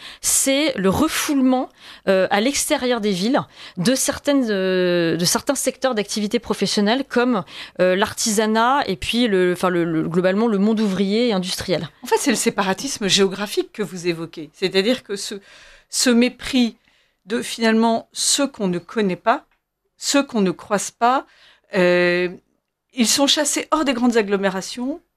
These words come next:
Speaker 2: On conserve dans les a-, grands, ne peuvent plus habiter dans les grandes agglomérations, ou en tout cas dans les centres-villes,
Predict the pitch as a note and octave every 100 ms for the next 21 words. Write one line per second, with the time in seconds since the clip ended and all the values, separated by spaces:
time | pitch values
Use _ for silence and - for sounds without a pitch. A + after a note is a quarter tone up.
0 | - B3 C4 B3 C4+ A#3+ G#3 A3 G#3+ G#3
1 | - G3 G3+ - - _ - B3+ D#4 D4
2 | - - B3+ B3+ B3 - G3 E3+ G3 A3
3 | G#3 F#3 E3+ F#3 G3 F3+ F3 F3 F3 F3
4 | E3+ F3+ - A#3 A3 A3 A3 F3 D3+ -
5 | - B3 B3 - A3 A3 B3 G#3 D3